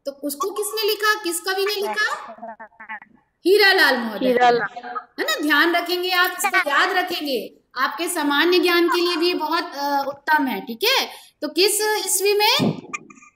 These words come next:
Speaker 1: अठारह सौ पचासी में। कहाँ? धमतरी में। अत्र मतलब यहाँ, है ना? तो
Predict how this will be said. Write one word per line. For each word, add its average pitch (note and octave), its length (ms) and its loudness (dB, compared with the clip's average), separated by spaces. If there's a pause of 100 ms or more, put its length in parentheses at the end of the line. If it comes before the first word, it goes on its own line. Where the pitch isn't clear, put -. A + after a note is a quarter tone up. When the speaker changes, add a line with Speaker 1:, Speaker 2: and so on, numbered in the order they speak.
(180)
Speaker 1:
अठारह F4 400 2
सौ G4+ 120 0
पचासी C4+ 580 0
में। A3+ 180 -2
कहाँ? D4 500 2
धमतरी B3 460 2
में। C4+ 220 0
अत्र D4 340 -4
मतलब F4+ 380 0 (440)
यहाँ, B3 360 2
है G#3 120 -8
ना? - 340 -2 (180)
तो C#4 60 -10